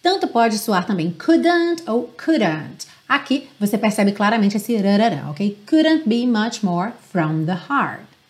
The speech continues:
Forever trusting who we are. O G do I N G não soa, ali do trusting, certo? A gente termina nesse som de N.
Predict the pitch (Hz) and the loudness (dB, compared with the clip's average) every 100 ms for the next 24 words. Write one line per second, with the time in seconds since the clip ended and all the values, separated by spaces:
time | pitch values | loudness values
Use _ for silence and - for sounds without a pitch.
0 | _ _ _ _ _ _ _ _ - 285 | _ _ _ _ _ _ _ _ -2 0
1 | 277 269 220 254 247 339 339 - - 233 | 2 4 4 2 2 0 0 -6 -2 0
2 | 220 - - 294 339 339 - 226 208 202 | 0 -6 -6 -2 -4 -4 -6 0 2 2
3 | 196 220 220 233 311 349 175 143 - - | 2 0 0 0 0 0 -4 -6 -16 -20
4 | _ - 285 330 - 185 226 220 214 220 | _ 0 0 0 -2 0 2 2 2 2
5 | 214 233 240 254 311 - 320 185 180 185 | 2 0 -2 -2 -4 0 2 2 2 -2
6 | 185 - 277 269 - 226 190 156 143 131 | -6 -6 -4 -4 -4 0 0 0 -2 -4
7 | 135 202 220 175 170 - 185 185 190 202 | -2 -4 -4 -6 -6 -4 -2 -2 -4 -4
8 | 214 220 220 247 226 196 269 403 | -6 -4 -4 -2 -2 0 0 -4